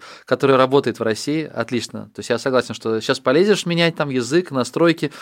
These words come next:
все к черту полетит, и все пользователи, которые уже их там небольшая часть, ты говоришь, там две тысячи созданных сайтов, они начнут материться, уйдут и разнесут весть о том, что Storyland это вообще <laughs> дно днища, и не надо пользоваться им.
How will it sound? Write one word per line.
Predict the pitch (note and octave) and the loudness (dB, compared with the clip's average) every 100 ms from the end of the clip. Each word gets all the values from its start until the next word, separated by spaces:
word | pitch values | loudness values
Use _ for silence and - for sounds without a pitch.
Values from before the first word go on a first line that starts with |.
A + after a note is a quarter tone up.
| - | -20
все | - - C#3 | -6 0 2
к | - | 2
черту | C3+ - - | -4 -2 -4
полетит, | B2+ B2+ F#3+ F#3 | -2 0 2 2
и | B2 | -2
все | - C3 | -2 -2
пользователи, | F3 F#3+ F#3 C3 | 0 -2 -2 -4
которые | C3 A#2+ B2 C3 | -4 0 0 2
уже | C3+ C3+ | 2 2
их | B2 | 0
там | - A2 | -2 -6
небольшая | A2 A#2 A#2 G#2+ | -2 0 0 0
часть, | A2+ G2+ - | 0 -4 -6
ты | _ _ - | _ _ -20
говоришь, | G#2 | -14
там | G#2+ | -8
две | G#2 B2+ | 0 0
тысячи | A#2+ A2 - A2+ G#2+ - - | 0 -2 -4 -6 -8 -16 -16
созданных | - B2+ G#2+ A#2 | -2 0 0 -2
сайтов, | - G#2+ - A#2 | -4 -4 -4 -2
они | D3 | 0
начнут | D3 - B2 | -2 -4 -6
материться, | B2+ - D3+ G#3 D#3 | -4 0 0 2 2
уйдут | B2+ C3 G3+ G3+ | 2 2 0 2
и | B2 | 0
разнесут | B2 C3+ C3 C#3 | 0 0 -2 -2
весть | C3+ D3+ | 0 0
о | B2 | 0
том, | D3 | -2
что | C#3 C3 B2+ - - - _ | -2 0 -2 -4 -20 -20 _
Storyland | - - - C3 B2+ A#2+ D3+ C#3 | -16 -4 2 4 4 4 4 2
это | A#2 | 0
вообще | A2+ - C3+ - - - _ | 0 0 -2 -2 -12 -20 _
<laughs> | - G3 - | -14 -12 -8
дно | C#3 B2 C#3+ D3 | -6 -2 2 2
днища, | C3+ D#3+ - - | 2 0 0 0
и | C3 B2 A#2+ A#2+ A#2+ A#2+ C3 C#3 | 0 0 -2 -4 -4 -2 -2 0
не | D#3+ | 2
надо | D3 C3+ | 2 2
пользоваться | C3 A#2+ A2+ G#2+ - | 0 0 -2 -6 -10
им. | G2+ | -12